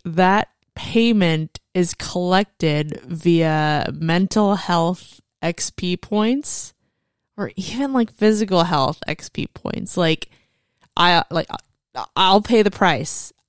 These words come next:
and just let me succeed at everything I put on my plate at once.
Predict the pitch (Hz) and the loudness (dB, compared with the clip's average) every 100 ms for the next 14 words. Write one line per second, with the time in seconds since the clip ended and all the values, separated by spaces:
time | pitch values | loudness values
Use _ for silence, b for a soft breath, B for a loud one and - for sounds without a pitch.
0 | - 165 160 165 180 - 175 190 - 247 | -6 -4 -4 -4 -4 -2 0 0 2 2
1 | 247 247 - - 208 196 165 160 - 165 | 2 0 -2 -4 0 2 2 0 0 2
2 | 196 214 240 240 233 214 185 180 190 - | 2 2 2 2 0 0 0 2 0 -2
3 | - 160 - - 214 233 175 170 220 - | -4 -2 -2 -6 -4 0 2 0 -2 -8
4 | - - | -10 -14